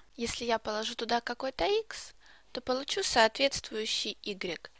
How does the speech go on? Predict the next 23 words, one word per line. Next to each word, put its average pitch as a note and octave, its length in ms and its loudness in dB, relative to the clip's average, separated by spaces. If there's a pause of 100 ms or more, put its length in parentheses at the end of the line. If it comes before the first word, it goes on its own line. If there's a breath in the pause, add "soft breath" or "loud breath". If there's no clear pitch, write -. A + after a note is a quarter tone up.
(680 loud breath)
Это, - 160 0
конечно, D4 420 -2
абстрактный G#3+ 540 2
подход. G4 460 -2 (840)
Что - 200 -2
это C#4+ 140 2
будут G#3+ 240 -2
за G#3 100 0
иксы G3+ 300 -2
и F3+ 120 -2
игреки? - 400 -8 (1200 loud breath)
Предположим, C4+ 840 -2 (140)
у A3+ 40 -16
нас B3+ 260 -6
есть A3+ 260 -6
такая G3 360 0
функция. - 680 -14 (880 loud breath)
Значение G3+ 640 -4
функции F3 580 -10
будет - 320 -10
равняться, F#3 560 -6 (720 soft breath)
будет A3 460 -10
равняться, D#4 1200 -8